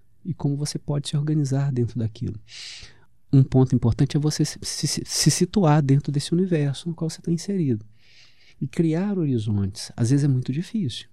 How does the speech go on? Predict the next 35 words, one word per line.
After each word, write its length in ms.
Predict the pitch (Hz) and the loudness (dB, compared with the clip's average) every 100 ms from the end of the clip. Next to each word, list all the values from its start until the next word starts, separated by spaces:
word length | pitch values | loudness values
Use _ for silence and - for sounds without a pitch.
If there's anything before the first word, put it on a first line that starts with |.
| - | -8
Que 80 | - | -2
seja 280 | - 139 | 2 4
uma 100 | 135 | 4
ascensão 720 | 131 - 135 120 - 143 165 | 2 2 2 2 0 2 2
dentro 340 | 165 147 139 135 | 4 2 2 0
do 140 | 120 | -2
seu 180 | - 117 | -2 -4
trabalho, 800 | - 110 107 110 123 139 160 160 - - - - - - - | 0 0 2 2 2 2 2 0 -6 -20 -20 -20 -20 -20 -6
é, 600 | 110 113 110 113 110 107 - | -2 0 0 -2 -2 -4 -2
que 80 | - | 0
vai 120 | 117 | 2
te 120 | 123 | 0
possibilitar 520 | - 117 - 120 - 120 | -2 -4 -2 -2 2 2
um, 80 | 110 - | 2 -4
uma 300 | 156 151 147 | -2 0 2
remuneração 540 | 139 131 127 123 147 | 4 4 2 4 4
um 20 | |
pouquinho 480 | 135 180 - 240 254 | 4 2 4 6 8
melhor, 420 | 208 143 123 139 | 8 6 6 4
mas 160 | 156 147 | 4 2
que 100 | - | -2
permite 440 | - 156 151 143 | 0 4 4 2
com 100 | 151 | 0
que 100 | 143 | -2
você 220 | 147 151 151 | -4 -6 -6
faça, 440 | - 139 131 160 151 | -4 -4 -2 -4 -4
tenha 160 | - 139 | 0 2
um 80 | 139 | 2
lazer 400 | 135 123 135 127 | 2 2 2 2
melhor, 400 | 127 127 131 107 - - | 2 2 2 0 -4 -10
ou 80 | - | -10
que 120 | - | -6
faça 240 | - 123 131 | -2 0 0
um 20 | |
curso 560 | - 139 135 - 151 | 2 0 0 -2 -6